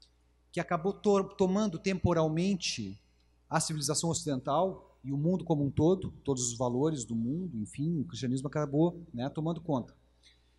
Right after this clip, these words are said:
Mas essa luta, ela se trava no interior da eternidade. Nietzsche tem muito claro que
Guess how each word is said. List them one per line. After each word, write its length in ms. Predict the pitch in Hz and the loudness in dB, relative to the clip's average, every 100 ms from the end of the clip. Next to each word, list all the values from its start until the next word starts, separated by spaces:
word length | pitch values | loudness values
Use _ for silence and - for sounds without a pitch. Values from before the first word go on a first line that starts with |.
| _ _ _ _ _ _ _ - | _ _ _ _ _ _ _ 2
Mas 180 | 170 180 | 4 6
essa 220 | 220 196 | 6 6
luta, 220 | 240 226 | 4 4
ela 180 | 214 196 | 4 4
se 140 | - | 0
trava 440 | - 190 190 185 160 | -4 0 4 4 2
no 120 | 170 | 0
interior 420 | 170 170 185 202 | 2 4 6 4
da 180 | 147 190 | 2 0
eternidade. 1000 | 196 196 185 180 151 131 110 - - - 131 | 0 -2 -4 -2 0 0 -2 -8 -14 -14 -10
Nietzsche 200 | 156 - | -8 -4
tem 120 | 170 | -2
muito 200 | 185 180 | -2 -4
claro 540 | - 170 170 180 180 | 0 4 6 6 0
que 500 | - 165 139 98 - | 0 2 2 0 -8